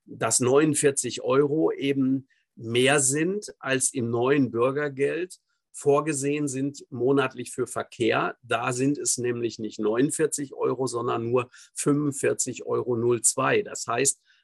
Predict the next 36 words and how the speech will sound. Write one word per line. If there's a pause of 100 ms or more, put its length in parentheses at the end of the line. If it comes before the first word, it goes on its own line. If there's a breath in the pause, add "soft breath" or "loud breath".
(140)
ein
Bürgergeldbezieher,
eine
Bürgergeldbezieherin
kann
eben
dieses
Grundrecht
der
Mobilität (380 loud breath)
in
unserer
Gesellschaft
schon
nicht
wahrnehmen
und
hat
damit
natürlich
Defizite
in
Bezug (220 loud breath)
auf
die
Teilhabe,
wenn
Sie
es
so
ausdrücken
wollen,
oder
auf
die
Partizipation,